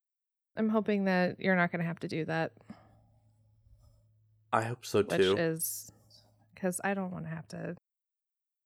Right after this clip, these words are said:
Speaker 1: I don't want that. I don't wanna have to go back to,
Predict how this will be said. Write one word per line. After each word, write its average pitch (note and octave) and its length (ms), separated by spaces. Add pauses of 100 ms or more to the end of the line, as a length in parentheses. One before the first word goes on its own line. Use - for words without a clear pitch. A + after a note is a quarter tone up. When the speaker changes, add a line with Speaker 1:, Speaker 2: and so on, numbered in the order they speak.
(180)
Speaker 1:
I B3+ 60
don't B3 160
want A3 220
that. - 240 (1500)
I F#3+ 80
don't G3 120
wanna G3 260
have F3+ 180
to E3+ 120
go E3 160
back - 280
to, - 280